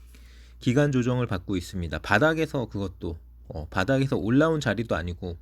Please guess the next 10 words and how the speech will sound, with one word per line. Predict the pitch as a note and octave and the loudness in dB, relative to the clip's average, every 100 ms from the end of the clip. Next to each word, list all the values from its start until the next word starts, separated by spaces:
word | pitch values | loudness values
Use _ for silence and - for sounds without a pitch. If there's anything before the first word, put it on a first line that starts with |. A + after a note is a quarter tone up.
| - | -10
뭐 | F2+ E2 | -8 -4
이십일만 | A2+ E3+ E3+ D#3+ D#3 D#3+ E3 - - - - - - - | -4 -2 -2 0 -2 -2 -8 -18 -20 -20 -20 -18 -18 -12
천오백 | - G3+ G3+ - - A#2 C3+ E3 | -2 0 0 -2 0 4 6 6
원까지 | E3+ D#3+ C#3+ C#3+ | 2 0 0 0
떨어진 | E3+ E3 D3 - | -2 -2 -2 -2
그 | B2 | 0
자리에서 | D#3 D3+ C#3 C3+ E3+ F#3+ - - | 2 4 2 0 -2 -4 -8 -6
이십일만 | B2 - D3+ D#3 D3+ | -4 -2 -2 0 0
칠천오백 | D3 G3 - D#3+ F#2+ A#2+ | -2 -4 -4 -4 0 0
원이니까 | A#2 A2 G#2 F#2 B2+ G2 | 0 -2 -4 -2 -2 -2